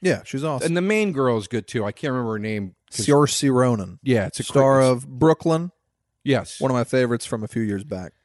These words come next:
Speaker 2: But that thing where Metcalf is just like,
Speaker 1: And
Speaker 2: "Why don't
Speaker 1: Hannah.
Speaker 2: you just go to City College and then go to jail
Speaker 1: Right.
Speaker 2: and then get out of jail and go back to City College?"
Speaker 1: Right,
Speaker 2: Like,
Speaker 1: right.
Speaker 2: it was just so funny, man. It was,
Speaker 1: Yeah.
Speaker 2: it was really great.
Speaker 1: Yeah.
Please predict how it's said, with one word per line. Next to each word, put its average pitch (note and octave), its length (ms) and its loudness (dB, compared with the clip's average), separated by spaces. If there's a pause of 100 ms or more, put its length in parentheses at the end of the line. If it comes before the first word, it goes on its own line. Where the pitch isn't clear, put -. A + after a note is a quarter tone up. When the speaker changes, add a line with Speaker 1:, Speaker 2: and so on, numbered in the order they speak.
(180)
Speaker 2:
But C#3 80 -10
that G3+ 180 -2
thing G#3+ 220 -6
where E3+ 100 -4
Metcalf C#3 600 -4
is A#2 120 -12
just - 280 -10
like, A#2 180 -4 (160)
Speaker 1:
And B2 60 -6
Speaker 2:
"Why D3+ 80 2
don't F#3 80 2
Speaker 1:
Hannah. F3+ 160 0
Speaker 2:
you G3 40 0
just C#3 140 -6
go D3 320 0
to C#3 80 -4
City C3+ 460 -4
College G2 600 -10 (140)
and A#2+ 180 -6
then C#3+ 160 -6
go D#3+ 180 0
to G3+ 120 0
jail C3+ 720 -4 (240)
Speaker 1:
Right. B2+ 180 -4
Speaker 2:
and A#2+ 160 -8
then C3+ 100 -4
get F3 140 -2
out E3 160 0
of E3+ 80 -6
jail C#3 460 -2
and B2 100 -4
go A#2+ 100 0
back B2+ 340 -8
to E3 80 -2
City D3+ 400 -2
College?" C#3 680 -4
Speaker 1:
Right, C3 220 -2
Speaker 2:
Like, A2 100 -10
Speaker 1:
right. A2 240 -6 (360)
Speaker 2:
it E3 100 2
was E3 100 2
just - 240 -2
so G#3+ 200 4
funny, C#3 420 0
man. F#2+ 360 -8
It A#2+ 100 -2
was, C3 140 4
Speaker 1:
Yeah. A#2+ 160 -2
Speaker 2:
it D3+ 60 2
was C#3+ 200 2
really D3 260 4
great. G2 400 0
Speaker 1:
Yeah. A2 200 -6